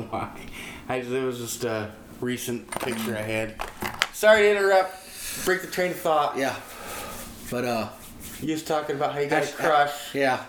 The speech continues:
Speaker 2: yeah, yeah.
Speaker 1: You got a crush on
Speaker 2: But I, I
Speaker 1: that goth chick.
Speaker 2: W W E, uh, they like to fill character slots. That's long been, I mean, even back in the golden era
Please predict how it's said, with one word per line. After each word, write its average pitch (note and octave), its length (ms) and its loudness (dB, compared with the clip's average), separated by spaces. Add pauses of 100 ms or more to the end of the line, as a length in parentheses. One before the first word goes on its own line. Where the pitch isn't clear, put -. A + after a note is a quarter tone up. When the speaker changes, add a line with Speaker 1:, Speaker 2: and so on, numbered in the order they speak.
Speaker 2:
yeah, A2 80 0
yeah. G2+ 240 0
Speaker 1:
You C#3+ 100 0
got C#3 140 0
a - 20 -10
crush C3+ 400 0
on B2+ 460 -2
Speaker 2:
But C#3 200 2
I, D3 280 2
I - 40 2
Speaker 1:
that C3+ 160 -2
goth B2+ 340 0
chick. A#2+ 300 -4 (840)
Speaker 2:
W D#3+ 340 4
W D3 180 0
E, C#3 300 4
uh, B2 320 0
they B2 300 -2
like A#2 280 -2
to A2+ 80 -6
fill A2 440 -4 (260)
character G2+ 640 -4
slots. - 560 -4
That's - 380 -8
long F#2+ 340 -6
been, F2+ 340 -6 (580)
I G2 140 -4
mean, F#2+ 260 -4
even A#2 280 -2
back G#2+ 200 -2
in G#2+ 100 -4
the G#2+ 60 -4
golden A2+ 360 -2
era G#2 440 -2